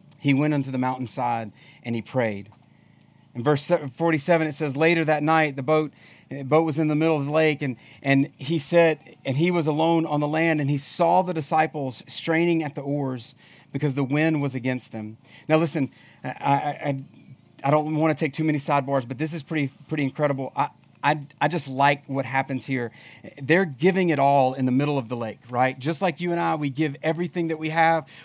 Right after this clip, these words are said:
We're trying our very best, and they're giving it all, and it's just not measuring up.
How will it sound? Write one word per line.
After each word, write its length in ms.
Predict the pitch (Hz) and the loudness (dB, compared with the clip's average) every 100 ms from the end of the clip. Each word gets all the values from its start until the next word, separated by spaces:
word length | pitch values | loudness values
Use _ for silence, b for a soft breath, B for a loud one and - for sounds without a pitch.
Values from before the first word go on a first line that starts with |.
| - | -8
We're 80 | 156 | -6
trying 400 | - 175 160 151 | -2 0 2 2
our 100 | 135 | 0
very 300 | 131 170 160 | 0 0 0
best, 420 | 156 156 147 - B B B | 0 0 -2 -10 B B B
and 200 | 135 147 - | 0 0 -2
they're 180 | 139 147 | 2 2
giving 320 | 120 185 190 | 4 2 2
it 100 | 170 | 2
all, 220 | 147 143 | 2 2
and 100 | 139 | 0
it's 160 | 131 123 | -4 -4
just 400 | 110 156 147 147 | 0 0 2 0
not 220 | 143 135 | -2 0
measuring 460 | 131 127 120 113 107 | 0 -2 -2 -6 -8
up. 160 | 98 | -12